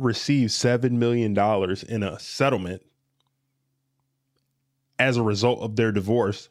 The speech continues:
which she filed for? Did Amber Heard get publicity? Did Amber Heard get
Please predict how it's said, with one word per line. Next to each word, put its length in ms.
which 180
she 240
filed 360
for? 320
Did 200
Amber 340
Heard 600
get 540
publicity? 800
Did 120
Amber 360
Heard 520
get 400